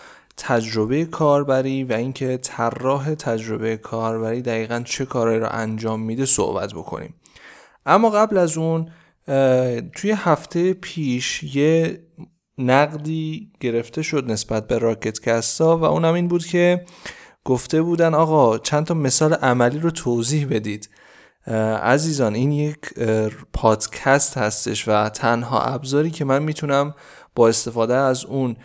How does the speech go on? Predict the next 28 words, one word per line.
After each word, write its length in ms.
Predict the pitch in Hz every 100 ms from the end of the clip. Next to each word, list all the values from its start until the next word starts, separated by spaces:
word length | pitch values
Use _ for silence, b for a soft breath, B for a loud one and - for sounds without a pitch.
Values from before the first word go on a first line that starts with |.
| b b -
اه، 240 | 113 104
یک 180 | 110 120
سری 240 | - 127
مفاهیم 500 | 127 113 107 110 123
رو 60 | 143
انتقال 440 | 127 117 113 110
بدم 240 | 110 117 127
صوته 840 | - - - 139 135 - 104 - -
و 240 | - 107 107
با 140 | 110
دوره‌های 420 | 107 110 107 107
آموزشی 500 | 117 113 107 104 101
تفاوت 680 | 151 135 120 123 117 139 143
داره. 320 | 101 104 - - B B B B B -
در 220 | 127 151
نتیجه 260 | 156 151
من 140 | 156 156
خیلی 440 | - 165 160 165
نمی‌تونم 760 | 175 175 170 135 120 107 107 110 B B B _
در 160 | - 110
رابطه 400 | 110 110 110 120
با 380 | 113 113 110 110
چیزهای 420 | - - 107 104 107 -
عملی 540 | 117 113 107 107 107 107 -
صحبت 640 | - - 117 104 107 110 -
بکنم 480 | 113 110 110 110 107
و 140 | 107
یا 380 | 107 107 107 107